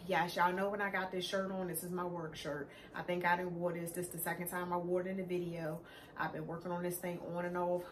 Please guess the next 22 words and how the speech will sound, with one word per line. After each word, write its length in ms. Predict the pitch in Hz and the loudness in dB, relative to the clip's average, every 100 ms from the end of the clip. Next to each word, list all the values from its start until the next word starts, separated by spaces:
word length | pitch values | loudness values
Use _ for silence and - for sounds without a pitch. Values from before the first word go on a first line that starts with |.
| - | -6
for 100 | 175 | -6
quite 340 | 170 175 165 165 | -2 0 0 0
some 120 | 180 | -4
time 340 | 190 180 180 | -4 -2 -2
in 120 | 180 175 | -4 -6
between 440 | 170 190 175 170 | -6 -4 -4 -2
making 300 | 160 160 170 | -4 -6 -2
masks 360 | 202 226 226 226 | 0 0 -2 -2
and 100 | 208 | 0
everything. 520 | 208 208 208 202 196 - - - | 0 0 0 0 0 -6 -12 -8
So 140 | - | -4
I'm 140 | 175 165 | -2 2
finally 300 | 226 214 214 | 6 6 4
glad 320 | 190 180 175 175 | 0 2 2 2
that 80 | |
I 40 | 165 | -2
was 120 | - | -4
able 220 | 180 175 | -6 -4
to 60 | 170 | -4
get 280 | 160 214 220 | 0 2 4
this 160 | 214 | 2
video 360 | 165 185 175 | 4 2 2